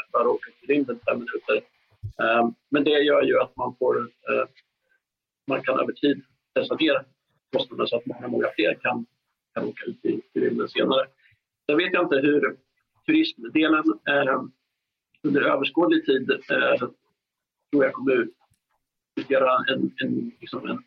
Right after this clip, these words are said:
en mindre, eh, mindre del. Det är annan, annat som satellituppskjutningar, eh, som, som är mycket, mycket större, eh, mycket, mycket större business. Vi ser ju nu,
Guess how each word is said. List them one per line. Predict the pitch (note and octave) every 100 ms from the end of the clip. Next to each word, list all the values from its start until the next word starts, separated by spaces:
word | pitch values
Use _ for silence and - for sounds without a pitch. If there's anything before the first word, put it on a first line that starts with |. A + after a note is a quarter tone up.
| -
en | -
mindre, | D#3 D#3 C#3 C3 A#2+ - _ A#2+ B2
eh, | A#2+ A#2 A#2
mindre | - C#3 D3+ B2+
del. | B2 C3+ B2+ A#2+
Det | -
är | - C#3
annan, | C3 C3+ C3+ -
annat | - C3+ C3+ C#3+ -
som | - C3+ A#2+ -
satellituppskjutningar, | - A#2+ - B2+ A#2 - C3+ C3+ C3+ B2+ A#2+ A#2+ _ _ _ _ -
eh, | - A#2 A2+ -
som, | - B2+ A#2+ G2
som | - A#2+
är |
mycket, | B2 B2 C#3 - - -
mycket | C#3+ C#3 D#3+
större, | C3+ A#2+ A#2
eh, | - - A#2+ A2+ -
mycket, | C3+ C#3
mycket | - -
större | A#2+ B2
business. | - - - -
Vi | -
ser | -
ju | -
nu, | -